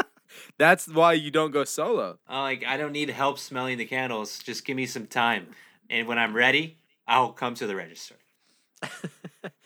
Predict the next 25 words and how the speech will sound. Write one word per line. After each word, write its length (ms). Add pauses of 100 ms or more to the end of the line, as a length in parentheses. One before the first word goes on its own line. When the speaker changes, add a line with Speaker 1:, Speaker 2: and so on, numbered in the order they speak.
(380)
Speaker 1:
Okay, 300
maybe 340
not 220
your 140
girl, 520 (440)
but, 240
like, 260
let's 220
say, 380 (440)
let's 160
say 160
me. 360 (360)
We're 140
going 180
to 60
the 80
mall. 420
<laughs> 60 (2250)
We 160
gotta 160
talk 260
about 220
it 40
real 160
quick. 240